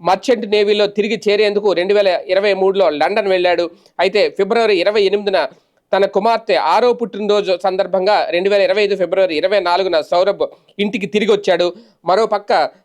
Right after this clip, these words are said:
సౌరభ్ని ఎలాగైనా హతమార్చాలి అని చెప్పి ముస్కాన్, ఆమె ప్రియుడు సాహిల్ అప్పటికే నిర్ణయించుకున్నారు. ముందస్తు పథకం ప్రకారం మార్చి నాలుగున నిద్ర మాత్రలు కలిపిన భోజనాన్ని ముస్కాన్ తన భర్తకు వడ్డించింది.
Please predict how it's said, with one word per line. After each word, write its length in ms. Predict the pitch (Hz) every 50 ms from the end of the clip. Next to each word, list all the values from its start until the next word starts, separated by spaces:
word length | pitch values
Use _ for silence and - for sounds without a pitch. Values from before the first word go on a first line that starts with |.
| _ -
సౌరభ్ని 500 | - 196 202 247 254 254 214 208 233 208
ఎలాగైనా 520 | 175 175 208 240 240 233 240 226 220 185
హతమార్చాలి 760 | 175 185 - - 262 254 247 233 214 - - 208 202 202 208
అని 120 | 196 190 180
చెప్పి 300 | 185 185 - 214 180 151
ముస్కాన్, 460 | 143 160 165 - - - 214 202 202
ఆమె 300 | - 160 175 170 170 165
ప్రియుడు 340 | 165 - 185 214 226 208 190
సాహిల్ 460 | 139 - - 180 185 254 233 190 151
అప్పటికే 520 | - - - 202 196 - 180 143 - - -
నిర్ణయించుకున్నారు. 800 | 147 160 175 180 214 208 196 190 - - 196 180 175 175 175 175 170 - _ _ _ _ _
ముందస్తు 400 | 175 190 214 226 247 240 247 240
పథకం 320 | 202 214 196 196 214 196 185
ప్రకారం 500 | 196 185 185 196 190 185 180 147 143 143
మార్చి 340 | 156 185 214 208 - 226
నాలుగున 520 | 190 156 156 170 196 226 208 208 185 147 - - - _ _ _ _ _
నిద్ర 300 | 165 170 175 180 - 240
మాత్రలు 360 | 233 233 233 220 233 214 214 202
కలిపిన 340 | 208 190 190 185 202 180
భోజనాన్ని 680 | 165 147 147 180 214 214 233 226 214 196 196 196 185 151
ముస్కాన్ 500 | 113 139 165 - - - 214 208 185 151 - - _ _ _ _ _ 180
తన 100 | 165 170
భర్తకు 480 | 156 139 151 170 170 - 240 208 214 190
వడ్డించింది. 680 | 180 180 175 208 190 185 208 180 180 165 165 160 165